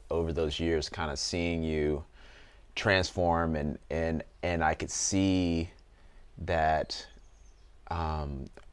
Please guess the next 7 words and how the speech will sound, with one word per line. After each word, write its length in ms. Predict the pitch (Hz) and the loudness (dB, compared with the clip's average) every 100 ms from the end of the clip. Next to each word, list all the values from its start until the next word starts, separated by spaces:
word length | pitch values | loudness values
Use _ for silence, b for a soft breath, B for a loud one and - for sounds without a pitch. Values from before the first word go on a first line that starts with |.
| - - - | -20 -20 -6
one 420 | 85 82 87 95 | -2 0 2 2
of 160 | 92 82 | 2 2
your 560 | 80 78 78 73 73 - | 2 4 4 2 0 0
assets 600 | 78 82 - 69 - - | 2 2 0 -6 -6 -6
is 320 | - 90 87 76 | 0 2 2 0
your 80 | |
tenacity, 680 | 69 76 78 76 - 53 - | -4 -4 -4 -4 -6 -10 -12